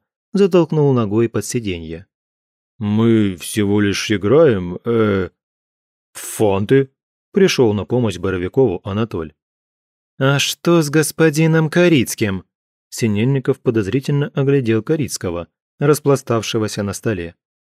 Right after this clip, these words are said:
"Это такой фант, господин Синельников", объяснил Анатоль. "Станиславу выпало изобразить труп.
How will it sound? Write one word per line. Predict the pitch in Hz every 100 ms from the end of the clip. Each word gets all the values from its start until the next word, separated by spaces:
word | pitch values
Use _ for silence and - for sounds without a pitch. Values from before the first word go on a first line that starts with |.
| _ _ _ -
"Это | 135 147 170
такой | 175 - 175
фант, | 160 185 170 98 - _
господин | 107 120 147 151 131
Синельников", | - 113 120 95 85 - 80 _ _ _ _
объяснил | 113 104 117 - 98 87
Анатоль. | 101 107 110 90 82 _ _ _ _ _
"Станиславу | - 127 127 127 160 190 143
выпало | 98 147 165 139
изобразить | 120 110 104 98 95 87 147 -
труп. | 107 98 101